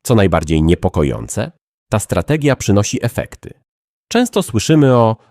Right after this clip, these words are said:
globalnych elitach. Tych, którzy kontrolują media, politykę, budżety i publiczny dyskurs.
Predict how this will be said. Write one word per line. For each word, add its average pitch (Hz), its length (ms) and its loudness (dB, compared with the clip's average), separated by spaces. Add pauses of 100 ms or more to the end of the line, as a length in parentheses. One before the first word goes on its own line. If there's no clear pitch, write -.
globalnych 92 640 2
elitach. 76 560 -8 (360)
Tych, 226 280 0
którzy 117 300 -2
kontrolują 101 640 2
media, 78 500 -2
politykę, 98 640 -2
budżety 92 580 -2
i - 200 -4
publiczny 87 500 0
dyskurs. - 560 -10